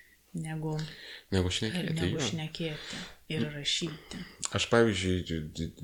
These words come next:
Speaker 2: dvi kalbas, tai rusų ir anglų, tai tiesiog išmokau iš televizoriaus. Nie-, nieko,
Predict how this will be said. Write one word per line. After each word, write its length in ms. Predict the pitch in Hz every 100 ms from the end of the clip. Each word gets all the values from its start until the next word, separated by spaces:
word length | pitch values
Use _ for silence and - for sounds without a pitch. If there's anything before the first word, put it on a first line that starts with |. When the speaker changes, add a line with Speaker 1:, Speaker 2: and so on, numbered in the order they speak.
| 82
Speaker 2:
dvi 340 | 78 71 85 92 90 80 - -
kalbas, 500 | - 82 73 71 -
tai 200 | - 80 80 - - 76
rusų 340 | 78 82 - 76
ir 80 |
anglų, 380 | 78 82 82 92
tai 160 | - 82 80 - _
tiesiog 500 | - 92 - 80 80
išmokau 800 | 87 - 85 82 80 90 85 80
iš 140 | 85 - -
televizoriaus. 800 | - 80 87 104 90 - - - - - - - - - -
Nie-, 1300 | 82 71 67 60 57 50 50 78 76 80 82 87 -
nieko, 480 | 90 90 90 90